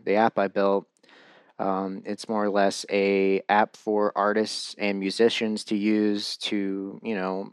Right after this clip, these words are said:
one, for an artist to find musicians for gigs that they have scheduled,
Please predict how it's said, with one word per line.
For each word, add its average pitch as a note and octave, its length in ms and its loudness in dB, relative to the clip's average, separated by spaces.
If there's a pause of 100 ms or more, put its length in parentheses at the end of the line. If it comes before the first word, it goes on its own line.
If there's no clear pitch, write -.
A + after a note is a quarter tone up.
one, A#2+ 280 2
for G#2+ 160 0
an G#2 60 0
artist A2 340 2
to A2+ 80 0
find B2 320 4
musicians G#2 580 0
for G#2+ 200 -2
gigs G#2 320 2
that G2 160 0
they G2 160 2
have G#2+ 280 6
scheduled, G#2 680 0